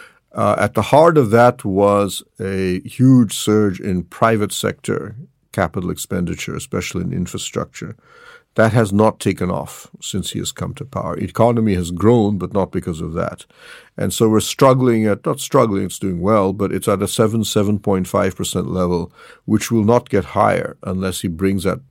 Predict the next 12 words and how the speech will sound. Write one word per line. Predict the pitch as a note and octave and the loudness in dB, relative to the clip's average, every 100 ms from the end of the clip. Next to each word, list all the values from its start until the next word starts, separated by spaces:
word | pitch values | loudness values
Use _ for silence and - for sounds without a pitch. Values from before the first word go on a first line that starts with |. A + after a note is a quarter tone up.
| - | -8
that | F#2 F2 _ | -8 -8 _
private, | G2 F2+ F2 - - | -2 -2 -4 -10 -12
uh, | F#2+ E2 | -10 -8
sector | - F#2 - | -6 -6 -8
capex | F2+ F#2 E2+ F2 C#2+ | -6 -6 -6 -8 -10
expenditure | - - - D2 D2+ - - | -12 -14 -10 -10 -10 -12 -12
in. | - - _ - - - | -12 -14 _ -20 -20 -12
And | - G2+ | -2 4
that | B2 | 6
is | D3 C#3+ | 6 2
tied | - A#2+ A#2+ A#2+ | 2 4 4 4
in, | A#2 A2+ A2+ | 2 0 -4